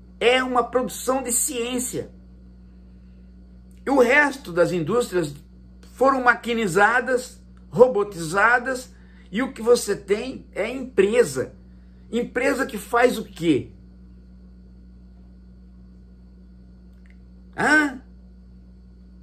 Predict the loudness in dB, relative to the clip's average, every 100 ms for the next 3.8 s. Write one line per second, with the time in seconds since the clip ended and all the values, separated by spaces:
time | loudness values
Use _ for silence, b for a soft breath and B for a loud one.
0 | -20 -20 -8 -8 -2 0 2 2 4 2
1 | 2 -2 -6 0 0 2 0 0 -2 0
2 | 0 0 -4 -2 -2 2 2 2 -4 -2
3 | -2 -4 -8 -10 -10 -14 -16 -20